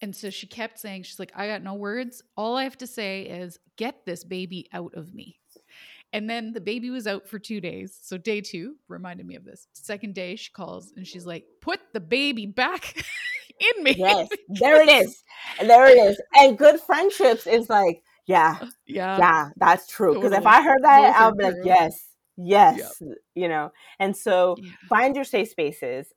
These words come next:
Speaker 2: and ha-, could, again, but you're not gonna truly know. I mean, yes, you may know with your partner, you may know certain girlfriends or,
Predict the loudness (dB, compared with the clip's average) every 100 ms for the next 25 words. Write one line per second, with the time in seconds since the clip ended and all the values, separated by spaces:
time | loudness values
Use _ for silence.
0 | -6 -4 -4 -8 -12 -10 -8 -4 -4 0
1 | 0 0 -4 -6 -8 -8 _ _ _ _
2 | _ _ -4 -2 -4 -4 -6 -6 -6 -6
3 | -4 -2 0 0 0 -4 -4 -4 -2 -2
4 | -2 -6 -4 -4 -4 -6 -8 -4 -4 -2
5 | -6 -6 -6 -8 -8 -12 -6 -4 -4 -4
6 | -6 -8 -10